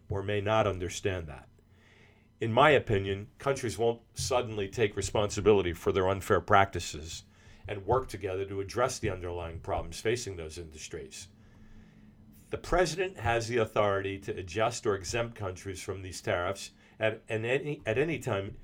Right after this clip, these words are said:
based on circumstances and national security considerations. That is precisely why he is exempting Canada and Mexico. Clearly,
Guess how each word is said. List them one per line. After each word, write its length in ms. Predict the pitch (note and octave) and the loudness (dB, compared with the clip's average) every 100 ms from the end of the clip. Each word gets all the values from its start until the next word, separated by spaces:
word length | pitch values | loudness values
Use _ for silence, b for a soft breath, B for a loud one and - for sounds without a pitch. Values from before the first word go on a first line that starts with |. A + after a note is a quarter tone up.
| b - | b -2
based 280 | A#2 C3 C3 | 2 2 0
on 120 | G#2 | -4
circumstances 840 | F#2+ C3+ C#3 G#2+ - G#2 F#2+ G2 G2 | 0 -2 0 -6 -6 -6 -6 -8 -10
and 100 | F#2+ | -6
national 380 | G#2 G#2 - | -4 -4 -6
security 420 | F#2 - - D3 A2 | -10 -6 -2 0 -2
considerations. 1000 | G2+ F2+ G2 E2 E2 D#2 - - - - b b b b | -8 -8 -8 -8 -8 -10 -12 -12 -16 -18 b b b b
That 220 | A#2+ B2+ | 2 2
is 120 | A#2 | 2
precisely 960 | - - G2+ - C#3 D3 - G2+ F2+ F2 b b b b - | -4 -6 -6 2 4 4 0 -6 -8 -10 b b b b -4
why 240 | G#2+ A#2+ A#2 | 6 6 6
he 220 | A#2+ G#2+ | 2 -2
is 140 | F2+ | -2
exempting 540 | F2+ - A#2+ A#2+ F#2+ E2+ | -8 -2 -2 -2 -6 -6
Canada 380 | G#2 G2 F#2 | -6 -4 -6
and 120 | F#2 F#2+ | -8 -4
Mexico. 540 | A2+ - E2+ C#2+ - _ _ _ _ _ _ _ _ | -4 -4 -10 -14 -20 _ _ _ _ _ _ _ _
Clearly, 640 | - D3 E3 C#3 G2+ F#2 G2 | -8 2 6 8 6 0 -4